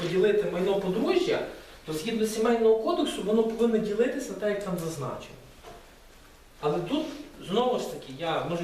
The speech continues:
хто пізніше прийшов, Ромовська, коли писала Сімейний кодекс, вона забула подивитися трошки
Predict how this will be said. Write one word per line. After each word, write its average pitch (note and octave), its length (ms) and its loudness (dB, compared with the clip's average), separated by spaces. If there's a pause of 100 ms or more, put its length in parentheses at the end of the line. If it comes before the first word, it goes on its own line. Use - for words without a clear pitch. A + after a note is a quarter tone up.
(100)
хто D#3+ 100 -4
пізніше E3 500 -2
прийшов, D#3+ 520 0 (200)
Ромовська, A#3 560 2
коли F#3+ 220 0
писала F#3 460 -2
Сімейний F3 500 -4 (100)
кодекс, - 500 -2 (640)
вона G#3+ 180 2
забула A#3 400 -2
подивитися A3+ 680 0
трошки A3 420 2